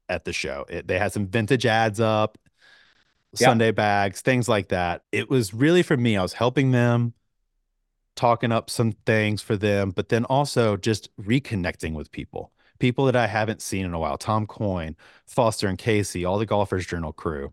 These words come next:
Speaker 1: the Seamus crew, Akbar, like, such a good dude.
Speaker 2: Mm-hmm.
Speaker 1: And just, like, reconnecting with some people that I haven't seen in a while and, you know, talking to a few people. Is there some brands that I could potentially work for?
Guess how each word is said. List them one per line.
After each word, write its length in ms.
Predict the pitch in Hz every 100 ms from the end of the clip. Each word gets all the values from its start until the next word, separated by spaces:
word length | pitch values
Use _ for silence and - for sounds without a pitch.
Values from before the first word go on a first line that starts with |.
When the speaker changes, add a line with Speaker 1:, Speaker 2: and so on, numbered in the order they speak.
| -
Speaker 1:
the 100 | 113
Seamus 460 | - 131 123 110
crew, 520 | - - 90 78 71 -
Akbar, 480 | 104 107 - 101 90
like, 360 | 101 101 - _ _ _ _ _ -
such 340 | - 143 110
a 40 | 101
good 220 | 95 85
dude. 280 | 87 78 123
Speaker 2:
Mm-hmm. 160 | 117 120 _ _ _ _
Speaker 1:
And 400 | 113 104 104 90 107
just, 220 | 147 -
like, 220 | 156 123 - _ _ _ 113
reconnecting 600 | 117 151 175 151 135 139
with 100 | 123
some 100 | 123
people 220 | 123 107
that 100 | 104
I 60 | 92
haven't 300 | 110 110 -
seen 220 | 104 101
in 80 | 98
a 80 |
while 500 | 95 92 90 90 87 _ _ _ _ _ -
and, 420 | 101 101 104 98 _ _ _ _ -
you 100 | 175
know, 160 | 156 123
talking 400 | - 113 120 139
to 60 |
a 40 | 127
few 180 | 139
people. 420 | 123 117 110 156 - _ -
Is 140 | 95
there 120 | 107
some 180 | 92 107
brands 380 | 95 98 98 98
that 100 | 101
I 80 | 98
could 160 | 104
potentially 460 | 104 - 101 - 107
work 260 | 98 104
for? 480 | _ 117 107 107 110